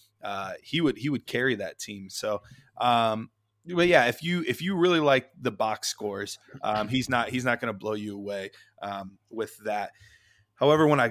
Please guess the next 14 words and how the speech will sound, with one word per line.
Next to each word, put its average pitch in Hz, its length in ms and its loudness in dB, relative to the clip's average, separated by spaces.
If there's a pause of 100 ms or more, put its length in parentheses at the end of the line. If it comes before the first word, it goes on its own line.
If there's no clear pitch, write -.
when 123 140 0
I 117 60 4
bro-, 123 360 0
when 127 160 -2
I 123 60 -2
started 190 320 2
breaking 143 340 0
down 113 200 0
his 110 200 -2
tape, 117 440 -4 (240)
um, 104 300 -6
seriously 123 840 0
about, 113 380 -4 (200)
mm, 208 540 -6